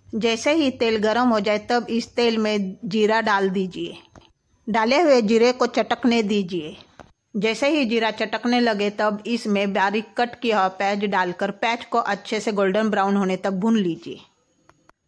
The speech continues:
अब इस भुने हुए प्याज में आलू डालकर आलू और प्याज को अच्छे से गोल्डन ब्राउन होने तक भून लीजिए। प्याज और आलू गोल्डन ब्राउन होने के बाद इसमें एक ग्लास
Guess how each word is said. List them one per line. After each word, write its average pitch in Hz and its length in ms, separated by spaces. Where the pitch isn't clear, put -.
अब 240 240
इस 240 160
भुने 233 360
हुए 269 200
प्याज 233 300
में 233 120
आलू 226 360
डालकर 220 420
आलू 226 460
और 233 180
प्याज 226 300
को - 140
अच्छे 214 440
से 247 140
गोल्डन 214 380
ब्राउन 214 240
होने 208 280
तक 214 180
भून 233 280
लीजिए। 180 460
प्याज 233 260
और 220 240
आलू 190 280
गोल्डन 208 420
ब्राउन 202 240
होने 185 240
के 208 160
बाद 190 300
इसमें 190 360
एक 208 360
ग्लास 185 360